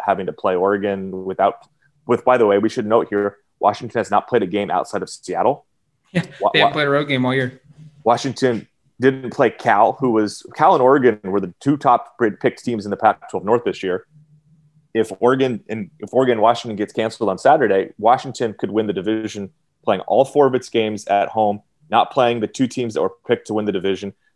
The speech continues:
Speaker 1: playing Arizona and Utah, who are middling Pac-twelve South teams who've won, what, one combined game thus far, and beating Oregon State and losing to Stanford.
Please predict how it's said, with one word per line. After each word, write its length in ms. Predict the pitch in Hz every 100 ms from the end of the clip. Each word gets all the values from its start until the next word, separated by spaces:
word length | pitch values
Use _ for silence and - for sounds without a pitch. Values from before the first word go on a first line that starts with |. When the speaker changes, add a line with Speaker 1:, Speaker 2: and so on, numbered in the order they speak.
| _
Speaker 1:
playing 340 | 120 107 98 - _ _ _ _ -
Arizona 500 | 127 131 135 127 123
and 220 | 98 101
Utah, 460 | 135 135 104 92 -
who 160 | 117
are 120 | 104 87
middling 720 | 107 120 123 123 120 117 117 _
Pac-twelve 440 | - 107 - 110 95
South 300 | 104 113 -
teams 260 | 98 92
who've 140 | 104 95
won, 340 | 101 95 82 _ _ _ _ - - - _ _
what, 240 | 104 87 76
one 240 | 104 117
combined 440 | - 107 104 98
game 320 | 92 107 117 123
thus 180 | 98 -
far, 340 | - 90 95 _ _ _ _ -
and 360 | 107 104 104 95
beating 420 | 110 107 104 - _ _ _ _ -
Oregon 300 | 113 110 101
State 460 | - 107 98 - _ _ _ _ _ _ _ _ _ _ _ _ _
and 140 | 101 101
losing 240 | 110 107
to 100 | 98
Stanford. 420 | - 95 85 60